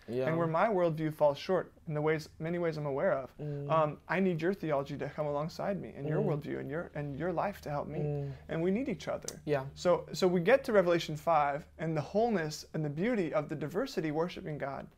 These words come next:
Speaker 1: Yeah.
Speaker 2: But between now and then, there's also what Jesus has done for us. And,
Speaker 1: Mm.
Speaker 2: and I love how he touched on Ephesians two,
Speaker 1: Yeah.
Speaker 2: um, the second half. Um,
Speaker 1: Mm-hmm.
Speaker 2: I'm looking at verse, uh, twelve and thirteen.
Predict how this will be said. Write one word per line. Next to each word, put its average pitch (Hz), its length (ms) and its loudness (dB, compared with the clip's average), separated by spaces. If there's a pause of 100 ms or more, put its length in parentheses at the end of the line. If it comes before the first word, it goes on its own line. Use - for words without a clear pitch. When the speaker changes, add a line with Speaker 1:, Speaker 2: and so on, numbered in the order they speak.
(140)
Speaker 1:
Yeah. 139 220 -6 (300)
Speaker 2:
But 160 280 4
between 240 400 -2
now 151 180 2
and 143 160 -2
then, 135 300 -4 (280)
there's 165 200 2
also 160 540 2 (260)
what 170 220 4
Jesus 190 280 2
has 151 140 -4
done 165 260 0
for - 180 -6
us. - 280 -12
And, 165 140 0
Speaker 1:
Mm. 147 100 -4
Speaker 2:
and - 100 4
I 175 100 4
love 208 300 6
how 175 160 6
he 185 160 0
touched 175 320 2
on 156 140 2
Ephesians 156 400 -4
two, 151 400 0 (360)
Speaker 1:
Yeah. 147 200 6
Speaker 2:
um, 143 220 0 (100)
the 156 60 -4
second 165 300 4
half. 147 380 2 (200)
Um, 151 60 4
Speaker 1:
Mm-hmm. 143 300 0 (200)
Speaker 2:
I'm 147 160 2
looking 156 240 0
at 147 100 -2
verse, 151 380 -2 (100)
uh, 139 300 -2 (460)
twelve 170 520 12 (360)
and 156 140 2
thirteen. 160 520 4